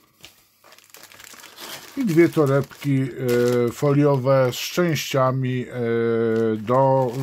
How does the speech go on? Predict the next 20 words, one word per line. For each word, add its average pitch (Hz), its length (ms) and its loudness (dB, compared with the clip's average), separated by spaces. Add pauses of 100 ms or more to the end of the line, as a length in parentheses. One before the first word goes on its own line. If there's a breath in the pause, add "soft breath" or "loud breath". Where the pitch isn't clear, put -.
(120)
wykonania 117 600 -4
modelu. 117 420 -4 (1600 soft breath)
E, 120 440 2
tutaj 151 380 -2
widzimy, 135 420 -2
e, 127 140 0 (720 loud breath)
układ 139 460 0
jezdny 135 720 -2 (1000 soft breath)
razem 135 540 2
z 117 100 -6
gąsienicami. 156 1120 0 (920 soft breath)
E, 131 560 0
pewnie 156 300 0
wielu 143 300 2
z 120 100 -4
Was 131 240 0
się - 200 -6
ucieszy, 143 720 -2
że 127 420 0
gąsienice 131 880 -2